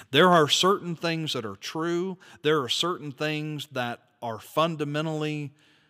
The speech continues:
at the core of, of our being on this planet and in this society that cannot and should not be compromised. However,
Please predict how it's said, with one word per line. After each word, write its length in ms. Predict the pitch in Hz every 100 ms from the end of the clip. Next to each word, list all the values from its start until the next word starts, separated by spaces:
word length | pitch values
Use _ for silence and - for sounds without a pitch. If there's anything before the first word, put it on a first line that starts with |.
| _ _
at 260 | 147 143 110
the 80 | 117
core 720 | - - 151 156 170 170 165
of, 500 | 123 117 117 110 107 _ _ _ _ _ -
of 160 | 113 -
our 360 | 127 151 147
being 640 | 113 127 143 185 190 196 196
on 300 | 160 165 165
this 200 | 151 -
planet 720 | - - 180 226 160 87 -
and 160 | 127 127
in 260 | 143 175 185
this 180 | 170 160
society 760 | 147 131 156 170 151 104 101 - - _
that 220 | 143 -
cannot 480 | - 185 196 202 170 -
and 160 | 127
should 260 | - 214 202
not 200 | 190 -
be 100 | 156
compromised. 800 | 147 170 175 143 110 90 78 - - -
However, 840 | 160 190 185 220 254 147 73 -